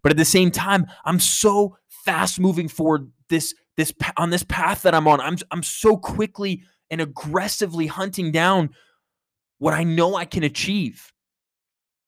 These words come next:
that I'm not looking in any other direction but forward.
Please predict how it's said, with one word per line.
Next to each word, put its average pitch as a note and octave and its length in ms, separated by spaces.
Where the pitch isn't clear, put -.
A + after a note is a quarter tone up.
that C#3+ 140
I'm D3 140
not E3 200
looking D#3+ 260
in C3 160
any D#3+ 200
other D#3 140
direction C3+ 480
but A2+ 120
forward. G#2+ 460